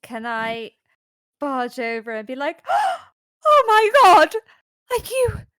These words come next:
it can't be. Are you actually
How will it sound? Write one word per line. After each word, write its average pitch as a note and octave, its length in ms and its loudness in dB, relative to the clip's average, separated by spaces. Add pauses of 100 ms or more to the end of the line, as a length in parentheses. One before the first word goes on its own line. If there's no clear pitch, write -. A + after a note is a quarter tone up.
(340)
it E4+ 120 -10
can't D#4+ 300 0
be. B3+ 280 -4 (420)
Are G#4 100 -10
you A#4 200 0
actually E4+ 640 -2